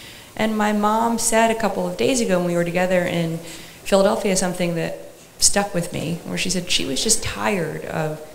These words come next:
kind of people treating physical health as only existing from the neck down and mental health as existing from the neck up. Because we need to be talking about health,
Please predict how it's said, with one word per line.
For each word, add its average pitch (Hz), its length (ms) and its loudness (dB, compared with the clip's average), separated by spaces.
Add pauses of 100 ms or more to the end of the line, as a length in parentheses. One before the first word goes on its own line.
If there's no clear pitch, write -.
kind 175 160 0
of 170 140 -4
people 202 320 -2
treating 185 480 0
physical 202 420 2
health 165 420 -2
as 170 120 0
only 185 260 0
existing 170 400 -2
from 151 160 -6
the 151 80 0
neck 156 300 -4
down 139 400 -2 (480)
and 180 160 0
mental 196 280 4
health 170 200 0
as 156 100 -2
existing 160 400 0
from 151 160 -6
the 139 60 0
neck 139 240 -4
up. - 180 -6 (600)
Because 180 260 0
we 185 120 -2
need 214 260 -2
to 190 80 -4
be 190 100 -2
talking 175 440 -4
about 151 280 -6
health, - 640 -6